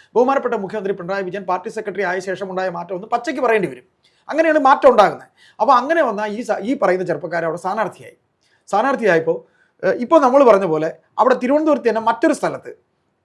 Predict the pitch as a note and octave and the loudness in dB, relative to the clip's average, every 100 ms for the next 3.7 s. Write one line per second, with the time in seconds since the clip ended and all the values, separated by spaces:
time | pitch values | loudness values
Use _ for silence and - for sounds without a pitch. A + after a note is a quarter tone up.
0 | - A#3+ C4 A3 C#4 C#4+ D#4 D#4 D#4 - | 0 0 0 4 4 8 8 8 4 -14
1 | _ - G#3 G#3+ G#3+ G#3+ A3 A3 B3 B3 | _ -8 -6 -2 -2 -2 -4 -4 -2 0
2 | C#4 D4 C#4 B3+ A#3 G#3 B2 A2+ - _ | 2 2 2 2 2 0 -6 -10 -16 _
3 | _ _ - A3+ D4 G3+ | _ _ -6 4 6 6